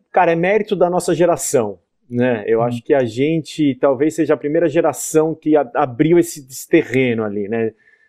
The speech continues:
Speaker 1: é, descampou esse, essa, essa possibilidade, né, com a, com a honestidade, com a,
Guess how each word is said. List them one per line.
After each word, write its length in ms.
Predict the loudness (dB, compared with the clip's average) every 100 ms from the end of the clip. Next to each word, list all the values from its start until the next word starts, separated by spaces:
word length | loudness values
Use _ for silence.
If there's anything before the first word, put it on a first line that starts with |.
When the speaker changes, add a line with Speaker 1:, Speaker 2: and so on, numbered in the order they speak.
| _
Speaker 1:
é, 340 | -6 -4 -4 -4
descampou 800 | -8 0 0 0 0 2 4
esse, 280 | 2 0 0
essa, 240 | 0 -2 -6
essa 200 | -4 -4
possibilidade, 1000 | -2 -4 -2 -2 -2 0 -2 -2 -8 -8
né, 180 | -8
com 200 | -8 -4
a, 220 | -2 -4 -8 _
com 120 | -2 -2
a 40 |
honestidade, 960 | 0 -2 -4 -10 -4 -2 -2 -4 -8
com 240 | -12 -4 -4
a, 220 | -2 -6